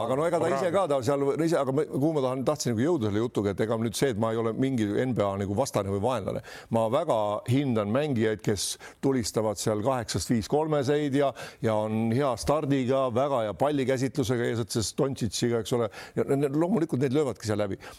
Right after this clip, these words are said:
Speaker 1: Aga seal ongi, kui su pall on sinu käes, sa lähed läbi, kui kaitset nagu, noh, ütleme, mängitakse ala viiekümne, kuuekümne protsendiga ja keegi vastu ka ei tule, sul, noh, vahest tullakse kulpi panema.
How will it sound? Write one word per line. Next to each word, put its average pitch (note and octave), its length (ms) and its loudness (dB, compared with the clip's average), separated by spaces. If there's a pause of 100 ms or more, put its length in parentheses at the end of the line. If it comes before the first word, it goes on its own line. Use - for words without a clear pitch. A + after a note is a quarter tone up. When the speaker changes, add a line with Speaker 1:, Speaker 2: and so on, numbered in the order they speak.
(120)
Speaker 1:
Aga A2+ 240 2
seal D3+ 160 2
ongi, D3 160 0
kui G#2 80 0
su A#2 80 0
pall D#3 240 0
on C#3 80 0
sinu E3+ 220 0
käes, F3 240 0
sa C#3+ 100 0
lähed D3+ 240 0
läbi, E3+ 240 2
kui G#2+ 120 -2
kaitset C#3+ 440 0
nagu, A#2+ 160 2
noh, C3 220 -2
ütleme, B2 260 0
mängitakse B2+ 440 0
ala B2 120 0
viiekümne, B2 380 0
kuuekümne B2 340 0
protsendiga G3 540 0 (320)
ja - 100 -2
keegi C#3 200 2
vastu D#3+ 280 0
ka G#3 80 2
ei F#3 60 0
tule, F#3+ 200 2
sul, D3+ 140 0
noh, C3+ 140 -2
vahest E3 240 0
tullakse F3+ 260 0
kulpi A#2+ 320 0
panema. G2+ 240 -2